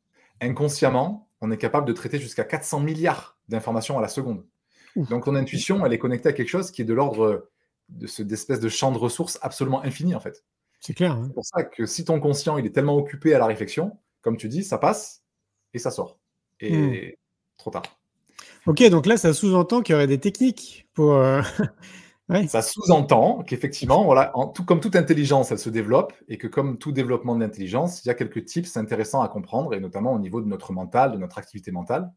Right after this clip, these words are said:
Speaker 1: et de nos habitudes au quotidien.
Speaker 2: Ok.
Speaker 1: Euh, je donnerai plein de tips, hein, pendant l'interview, euh, évidemment, euh, pour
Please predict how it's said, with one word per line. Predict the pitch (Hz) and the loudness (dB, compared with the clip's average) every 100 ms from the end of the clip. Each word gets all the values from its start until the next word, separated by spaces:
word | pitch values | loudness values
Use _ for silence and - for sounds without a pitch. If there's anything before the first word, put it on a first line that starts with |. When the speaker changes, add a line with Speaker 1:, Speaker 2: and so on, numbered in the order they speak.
| _ | _
Speaker 1:
et | 95 | -10
de | 101 | -6
nos | 104 | 0
habitudes | 131 135 127 156 | 2 0 -4 -4
au | 135 | -2
quotidien. | 120 110 95 87 _ _ _ _ _ | -4 -6 -10 -12 _ _ _ _ _
Speaker 2:
Ok. | 143 - | -8 -6
Speaker 1:
Euh, | 160 95 92 87 | -6 -4 -4 -6
je | 85 | -4
donnerai | 123 104 98 | -4 -4 -2
plein | 156 143 | 0 0
de | |
tips, | 143 147 117 | -2 -4 -4
hein, | |
pendant | 104 98 98 | -4 -4 -6
l'interview, | 90 90 92 135 117 | -6 -8 -4 -2 -2
euh, | 87 85 | -4 -6
évidemment, | 85 95 147 - _ _ _ _ _ _ | -8 -6 -6 -10 _ _ _ _ _ _
euh, | 92 87 | -10 -8
pour | - 110 - | -8 -10 -10